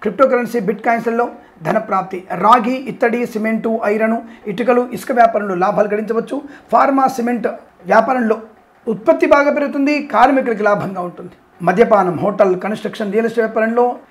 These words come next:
ఇంటీరియర్, ఎక్స్టీరియర్ ఫర్నిచర్, గాజు పరిశ్రమల్లో, పాడి పరిశ్రమ, పౌల్ట్రీ పరిశ్రమ, లాభాల పంట పండే అవకాశాలు, పెట్రోలియం, బేకరీ, నూనె ఉత్పత్తులు కానీ, సీనియర్ సిటిజన్స్కి, మహిళా మండలికి లాభవంతమైన స్థితి,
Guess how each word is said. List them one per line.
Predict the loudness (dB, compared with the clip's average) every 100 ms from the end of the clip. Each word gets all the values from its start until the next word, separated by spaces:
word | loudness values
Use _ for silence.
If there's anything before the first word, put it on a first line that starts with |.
| _
ఇంటీరియర్, | -4 -2 2 2
ఎక్స్టీరియర్ | 2 -2 2 2 2
ఫర్నిచర్, | -2 0 0
గాజు | 2 2
పరిశ్రమల్లో, | 2 -4 -4 -4 -4
పాడి | 0 0 0
పరిశ్రమ, | -4 -2 0 0
పౌల్ట్రీ | 0 -4 -4 -4
పరిశ్రమ, | -4 0 2 2 -2 -20 _ _ _ _ -10
లాభాల | 0 2 6 8 8
పంట | 4 -2
పండే | -2 -2
అవకాశాలు, | -2 0 0 2 0 -2 -16 _ _ _ _
పెట్రోలియం, | -4 2 2 2 0
బేకరీ, | -2 0 -2
నూనె | -2
ఉత్పత్తులు | -4 -6 -6 -4
కానీ, | -4 -6 -16 _ -6
సీనియర్ | -2 0
సిటిజన్స్కి, | -2 -2 -2 -2 -4
మహిళా | -2 2 4 4
మండలికి | 2 -4 -4
లాభవంతమైన | -2 -2 -4 -6 -8 -8
స్థితి, | -10 -14 -16